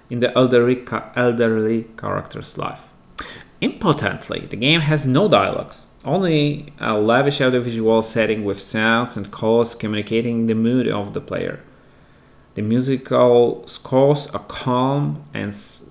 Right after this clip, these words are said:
serene, accompanied by a warm color s-, scheme.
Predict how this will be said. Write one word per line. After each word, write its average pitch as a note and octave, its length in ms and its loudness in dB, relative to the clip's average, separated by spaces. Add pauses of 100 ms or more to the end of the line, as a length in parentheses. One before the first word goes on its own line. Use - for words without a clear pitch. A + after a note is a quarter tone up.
(100)
serene, A2 720 -6 (380)
accompanied B2 560 -2
by G#2+ 120 2
a G#2+ 80 2
warm A2 400 4
color G2+ 340 -4
s-, - 300 -16 (100)
scheme. - 480 -12